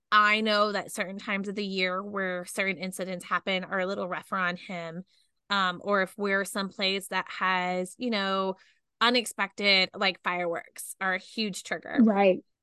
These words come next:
Speaker 1: Usually he's
Speaker 2: Yes.
Speaker 1: fine on days that he knows it's coming. Normally, Fourth of July, he knows, he prepares himself.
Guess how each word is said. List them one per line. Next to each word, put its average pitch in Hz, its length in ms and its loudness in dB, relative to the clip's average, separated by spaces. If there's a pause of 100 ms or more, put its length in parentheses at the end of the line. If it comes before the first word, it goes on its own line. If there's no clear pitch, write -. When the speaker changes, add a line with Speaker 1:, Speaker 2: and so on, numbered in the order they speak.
(320)
Speaker 1:
Usually 277 360 0
he's 285 240 0
Speaker 2:
Yes. 190 80 2
Speaker 1:
fine 190 200 2 (160)
on 220 80 0
days 214 240 2
that 202 100 0
he 220 200 -2
knows 196 300 -2
it's 190 100 -10
coming. 196 420 -4
Normally, 190 400 -4
Fourth 190 260 -4
of 196 60 -8
July, 185 260 2
he 196 180 -4
knows, 185 360 -2
he 185 120 -6
prepares 175 400 -2
himself. 185 340 -4